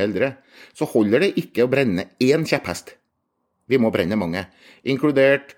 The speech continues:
noen av våre egne. Mange vil føle seg overkjørt, snytt, nedprioritert. Da Gunnar Bovim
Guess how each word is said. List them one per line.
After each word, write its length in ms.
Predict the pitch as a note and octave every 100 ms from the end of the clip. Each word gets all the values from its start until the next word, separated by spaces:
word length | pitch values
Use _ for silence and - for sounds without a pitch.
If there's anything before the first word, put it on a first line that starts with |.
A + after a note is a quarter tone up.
| -
noen 380 | C3 B2+ A2 A#2+ A#2+ -
av 100 | B2
våre 140 | B2+ B2
egne. 380 | C3 B2 E2+ A#2+ - _ _ _ _ _ _ _ _ _ _ _ _ A#2+
Mange 200 | G2+ A2
vil 100 | A#2+
føle 180 | G#2+ E2+
seg 100 | -
overkjørt, 440 | B2 F2 C#3+ D#3 - _
snytt, 400 | - A2+ A#2 - - _ _ -
nedprioritert. 800 | F#2+ D2+ - F2 D#2 D#2 F#2+ - _ _ _ _ _ _ _ _ _ _ _ _ _ _ _ _ _ _ _ - - - - _ _ _ _
Da 140 | E3+ G#3
Gunnar 240 | A3 G#3
Bovim 640 | G3 G3 D#3 D3+ G3+ A3